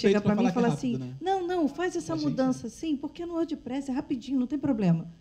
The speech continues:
Speaker 1: Então, eu não vou poder convencer, eu vou dizer, "Né, você tá certo, eu tenho que me virar e fazer rapidinho."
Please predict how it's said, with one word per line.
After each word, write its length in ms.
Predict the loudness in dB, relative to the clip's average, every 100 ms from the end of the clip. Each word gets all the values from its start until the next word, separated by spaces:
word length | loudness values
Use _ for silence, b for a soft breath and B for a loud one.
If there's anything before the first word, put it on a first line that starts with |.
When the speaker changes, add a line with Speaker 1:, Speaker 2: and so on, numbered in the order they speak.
| b -6
Speaker 1:
Então, 280 | 2 4
eu 40 | 4
não 120 | 4
vou 120 | 2
poder 260 | 2 0 2
convencer, 420 | 2 2 4 2
eu 40 |
vou 120 | 4 2
dizer, 180 | 4
"Né, 120 | 4 4
você 220 | 2 -4
tá 120 | -6
certo, 300 | -2 4 4
eu 60 | 4
tenho 120 | -6
que 60 | -4
me 100 | -2
virar 260 | 2 6 6
e 20 |
fazer 220 | 4 -2
rapidinho." 540 | -4 -6 -8 -6 -6